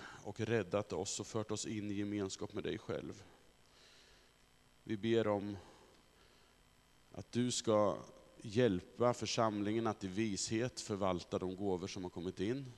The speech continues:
Tack för det. Ge oss förmåga och vishet att se hur ditt rike ska utbredas på bästa sätt i vår stad och i vår värld.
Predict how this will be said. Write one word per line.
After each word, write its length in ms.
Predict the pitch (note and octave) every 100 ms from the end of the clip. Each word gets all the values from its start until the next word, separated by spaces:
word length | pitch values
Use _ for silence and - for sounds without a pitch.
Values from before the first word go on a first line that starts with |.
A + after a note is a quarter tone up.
| - - -
Tack 240 | G#2 G2+
för 140 | - G2+
det. 220 | G2 B2 - - - - - - - - - - - -
Ge 240 | G#2 A2
oss 500 | G2+ G2+ - - - - - - -
förmåga 580 | - A2+ A#2 B2 A2 A#2
och 140 | A2
vishet 360 | A2+ G2+ - G2
att 120 | G#2
se 420 | - C3+ A2+ A2 G#2 - - - -
hur 240 | A#2+ A#2+
ditt 280 | G#2 A2+ -
rike 640 | A2 G#2 F#2+ - G#2 G#2 F#2+
ska 220 | - -
utbredas 920 | G2 F#2+ G2 - F2+ C#2 D2+ C#2 - -
på 120 | G#2
bästa 420 | E2+ F#2+ - F2
sätt 520 | - E2 G#2 - - - - - - - _ - - _ - -
i 120 | G#2+
vår 160 | F2+ F2+
stad 380 | - D#2 D2+
och 60 | D2
i 40 |
vår 140 | D#2 C#2
värld. 400 | - G1+ G1+